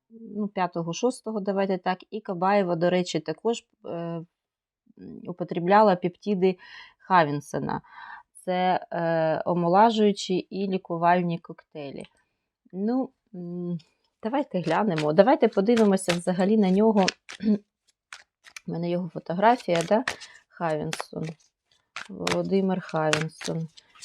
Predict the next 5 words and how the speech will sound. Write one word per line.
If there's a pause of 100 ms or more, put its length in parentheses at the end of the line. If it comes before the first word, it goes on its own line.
(160)
Причина
смерті. (1500)
Володимир (220)
Хавінсон.
Причина